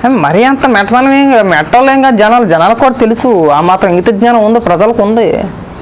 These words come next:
మీరు ఏ విషయం చెప్పినా, మీరు ఏది చెప్పినా గుడ్డెద్దు చేయలేకపోయినట్టు నమ్మరు. నిన్న నేను జోగి రమేష్ మాటలు, అలాగే అంబటి రాంబాబు మాటలు చూసి షాక్ అయ్యాను. "వీళ్ళు ఏంట్రా బాబు ఇలా మాట్లాడుతున్నారు?"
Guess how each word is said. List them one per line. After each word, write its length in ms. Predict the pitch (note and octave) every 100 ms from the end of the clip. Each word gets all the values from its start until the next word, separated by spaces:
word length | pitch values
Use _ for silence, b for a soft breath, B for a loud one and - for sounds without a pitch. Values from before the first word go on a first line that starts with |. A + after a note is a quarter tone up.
| - - - -
మీరు 120 | D#3+
ఏ 140 | D#3+ F#3
విషయం 300 | G#3 A3+ A3
చెప్పినా, 260 | G#3+ A3
మీరు 180 | A#3+ G#3+
ఏది 220 | F#3 G#3+
చెప్పినా 200 | A3 A3
గుడ్డెద్దు 340 | A3 F3+ G3+ G#3+
చేయలేకపోయినట్టు 520 | G#3+ G#3 G#3+ G#3+ G#3+
నమ్మరు. 400 | E3 G3 F3+ - - - - - - - - - - - - - - - - - - - - - - -
నిన్న 180 | D3 G3
నేను 300 | G#3 A3+ F#3+
జోగి 220 | F3 G3
రమేష్ 280 | A3+ A#3 A#3+
మాటలు, 360 | A#3 A#3 A#3 A#3+
అలాగే 360 | B3+ A3 A3
అంబటి 260 | G#3 G#3+ A3
రాంబాబు 300 | A3 A3 A3
మాటలు 300 | A3 A3 A3
చూసి 120 | A#3
షాక్ 260 | F#3 F#3+ A3+
అయ్యాను. 260 | A3+ G#3+
"వీళ్ళు 280 | E3 D#3 F3
ఏంట్రా 160 | G3 G#3+
బాబు 160 | G#3+
ఇలా 120 | G#3+
మాట్లాడుతున్నారు?" 760 | G#3 G#3 G#3+ G#3 G#3+ G#3+ D4+